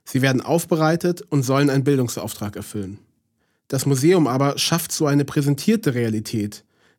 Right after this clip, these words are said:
die von der erlebten Realität getrennt ist. Ja, die Manillen thematisieren die dunkle Seite der europäischen ökonomischen Expansion.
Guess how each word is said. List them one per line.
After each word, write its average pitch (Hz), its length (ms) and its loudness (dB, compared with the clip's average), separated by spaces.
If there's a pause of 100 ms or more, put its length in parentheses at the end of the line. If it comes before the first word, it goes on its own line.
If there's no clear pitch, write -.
die 131 60 -2
von 139 220 2
der 127 100 0
erlebten 147 380 2
Realität 139 480 0
getrennt 113 420 -4
ist. 98 320 -12 (1120)
Ja, 123 400 -2 (180)
die 127 80 -2
Manillen 160 380 6
thematisieren 165 540 2
die 156 100 0
dunkle 160 320 4
Seite 123 340 0
der 110 140 -2
europäischen 120 640 0
ökonomischen 117 580 -2
Expansion. 107 720 -4